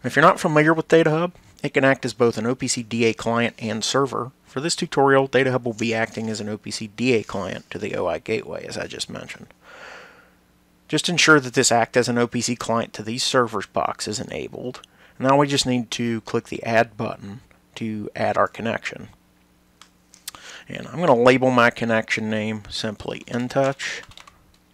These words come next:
And since DataHub's on the same machine as the O I Gateway, we can leave the computer name as localhost. Now, if we click the down arrow for the field for O P C server name, the O I Gateway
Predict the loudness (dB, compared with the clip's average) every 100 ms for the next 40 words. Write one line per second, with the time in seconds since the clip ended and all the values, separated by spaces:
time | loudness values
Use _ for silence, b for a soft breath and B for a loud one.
0 | _ _ b b b b _ _ _ _
1 | _ B B B B B -6 -4 2 4
2 | 6 6 4 -2 -2 -2 -2 -2 0 0
3 | 2 0 -2 -4 -8 -8 -8 -4 0 2
4 | 2 0 -4 -4 -4 -6 -6 -6 -6 -10
5 | -14 -8 -4 -4 -4 -6 -6 -4 -4 -4
6 | -6 -8 -10 -12 -14 -18 _ _ _ B
7 | B B B -10 -8 -8 -10 -4 -4 -4
8 | 0 4 4 6 6 8 6 2 -8 -16
9 | -6 -6 -6 -4 0 0 0 -2 -2 -4
10 | -10 -8 -2 -2 -2 -6 -6 -10 -10 -10
11 | -14 _ _ _ b b b b b b
12 | b b b b -12 -4 4 6 6 6
13 | 0 0 0 -2 -4 -8